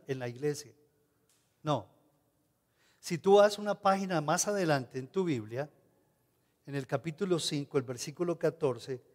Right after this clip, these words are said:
dice, "Porque el amor de Cristo nos constriñe, nos mueve,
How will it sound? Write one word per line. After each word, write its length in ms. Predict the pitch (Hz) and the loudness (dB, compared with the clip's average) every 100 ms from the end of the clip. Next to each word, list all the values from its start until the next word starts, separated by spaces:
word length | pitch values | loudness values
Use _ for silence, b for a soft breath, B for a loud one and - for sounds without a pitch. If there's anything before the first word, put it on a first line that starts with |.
| _ _ _ _ _ | _ _ _ _ _
dice, 460 | 139 147 175 160 135 - _ _ _ | -6 -2 0 -2 -4 -14 _ _ _
"Porque 320 | - 147 - 151 | 0 0 2 2
el 60 | |
amor 280 | 139 143 139 | 2 0 -2
de 180 | 160 - | -4 -2
Cristo 720 | 185 202 - - 208 220 233 _ _ _ _ | -4 -2 -4 2 2 2 -6 _ _ _ _
nos 340 | 135 135 131 - | -12 -10 -8 -12
constriñe, 1300 | _ 139 123 - - _ 175 175 160 135 120 98 - _ _ _ _ _ | _ -12 -10 -12 -12 _ 0 0 -2 -6 -12 -16 -20 _ _ _ _ _
nos 460 | 139 147 156 147 147 | -8 2 2 2 -6
mueve, 880 | 170 196 247 262 262 220 185 - | -2 4 6 8 8 6 4 -2